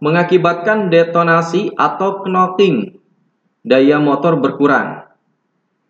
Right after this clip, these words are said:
Motor menjadi panas dan menimbulkan kerusakan pada torak, bantalan, dan busi.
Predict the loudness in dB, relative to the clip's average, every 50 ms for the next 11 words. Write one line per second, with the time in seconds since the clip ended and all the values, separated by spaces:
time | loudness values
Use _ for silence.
0 | _ _ _ _ -4 -2 0 0 2 2 0 0 0 -2 -2 0 2 2 2 0
1 | -2 -2 -2 -2 0 0 0 -2 -2 -2 -2 -2 0 0 -2 -2 -2 -2 0 0
2 | 0 0 0 0 -2 -2 -2 -2 -4 -4 -4 -2 -4 -4 -2 0 0 0 0 0
3 | -2 0 0 0 -2 -2 -2 0 0 -2 -2 -2 -2 -2 -2 -2 -2 0 0 0
4 | 0 0 0 0 0 0 0 0 -2 -2 -2 -2 -2 -4 -4 -4 -6 -12